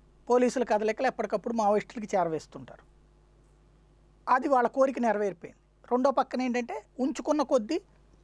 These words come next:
థ్రెట్ పెరుగుతుంది. వాళ్ళకి మద్దతు ఇచ్చే, బయట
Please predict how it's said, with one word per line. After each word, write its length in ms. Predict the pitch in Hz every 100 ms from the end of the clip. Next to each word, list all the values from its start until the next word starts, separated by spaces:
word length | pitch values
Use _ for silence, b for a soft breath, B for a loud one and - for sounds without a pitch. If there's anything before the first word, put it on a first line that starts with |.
| _ _
థ్రెట్ 240 | 233 240 311
పెరుగుతుంది. 460 | 240 202 147 120 - - _ _ _ _ _ 185
వాళ్ళకి 720 | 208 240 247 233 - 208 208 _
మద్దతు 360 | 190 208 240 233
ఇచ్చే, 220 | - 202
బయట 260 | 160 202